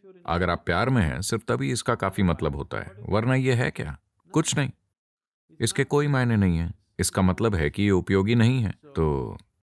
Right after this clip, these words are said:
इस धरती पर सारे बेवकूफ केवल काम की चीजें ही करेंगे। हाँ, क्योंकि उनके पास जीवन को और जीवन के कई पहलुओं को पहचानने की कोई बुद्धिमत्ता नहीं है।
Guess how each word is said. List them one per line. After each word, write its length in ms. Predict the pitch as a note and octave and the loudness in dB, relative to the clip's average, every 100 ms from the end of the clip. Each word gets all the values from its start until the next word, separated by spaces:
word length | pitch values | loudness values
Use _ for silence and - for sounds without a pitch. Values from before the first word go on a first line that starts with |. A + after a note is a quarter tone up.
| _ - - | _ -16 -2
इस 100 | G2 | 0
धरती 320 | F2 G2+ G#2 | 0 -2 -2
पर 160 | C3+ A2+ | -2 -2
सारे 300 | - A2+ C3 | 0 0 0
बेवकूफ 580 | F#2 D#2+ C#2+ C2+ - - _ _ _ _ _ _ _ _ | 0 0 -2 -8 -8 -18 _ _ _ _ _ _ _ _
केवल 260 | A2+ A2+ A2 | 0 2 0
काम 280 | - A#2 B2 | 0 0 0
की 120 | A2+ | -2
चीजें 280 | - D#2+ E2+ | -2 0 2
ही 120 | F#2 | 2
करेंगे। 460 | E2+ C2 B1 - - _ _ _ _ _ _ _ _ _ _ _ _ _ _ _ _ _ _ _ _ _ _ _ D#3 | 0 -2 -6 -10 -16 _ _ _ _ _ _ _ _ _ _ _ _ _ _ _ _ _ _ _ _ _ _ _ -6
हाँ, 380 | - F#2+ - _ _ _ _ _ _ _ _ _ _ _ _ _ _ - - | -4 -4 -8 _ _ _ _ _ _ _ _ _ _ _ _ _ _ -14 0
क्योंकि 260 | G2+ G2 | 2 4
उनके 300 | G#2 G2+ A#2 | 6 6 4
पास 380 | A#2 D2+ A#1 - E2+ | 0 -2 -4 -6 -2
जीवन 400 | F#2 G#2+ B2 B2 | 2 4 2 2
को 260 | A#2+ A#2+ | 2 4
और 200 | G2+ F2 | 4 2
जीवन 380 | D2+ F2 G#2 A2 | 0 2 4 4
के 120 | G2+ | 2
कई 220 | F#2+ G#2+ | 0 0
पहलुओं 440 | A2+ E2+ D#2+ F#2 G2 | 0 -2 2 2 2
को 120 | F2+ | 2
पहचानने 560 | E2+ D#2 D#2+ D#2 F2 F2 | 0 -2 0 2 2 2
की 160 | E2+ | -2
कोई 260 | - A#2+ A#2+ | -2 0 0
बुद्धिमत्ता 600 | F2 D#2 D#2+ D#2 - F#2 | 0 0 2 0 0 0
नहीं 260 | F2 D#2 C#2+ | 2 0 -4
है। 240 | C#2+ | -8